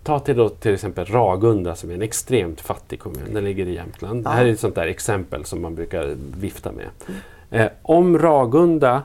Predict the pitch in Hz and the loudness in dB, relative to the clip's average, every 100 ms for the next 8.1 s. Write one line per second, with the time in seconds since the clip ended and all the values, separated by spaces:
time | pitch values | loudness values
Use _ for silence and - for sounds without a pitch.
0 | - - - - - - 147 131 - - | -8 -20 -20 -20 -18 0 0 0 -8 -18
1 | - - - 131 113 107 - - 120 - | -18 -20 -8 2 2 2 -4 -4 -4 -6
2 | - 110 78 - 104 95 95 110 - 95 | -4 -4 -2 0 0 0 -4 -6 -6 -8
3 | 107 131 - 95 85 92 90 120 120 92 | -4 -4 -4 -10 -8 -8 -8 -4 -4 -4
4 | 104 - - 127 117 139 113 110 117 101 | -10 -18 -8 -6 -4 0 2 2 2 -2
5 | 98 107 110 92 92 - - 127 156 175 | -4 0 0 0 -4 -4 -2 2 4 4
6 | 151 - 120 92 95 - 101 - 90 76 | 0 0 -2 -4 -8 -10 -12 -10 -8 -8
7 | 98 - - - 135 135 139 135 143 101 | -10 -14 -20 -6 -4 -2 -2 -2 -4 -4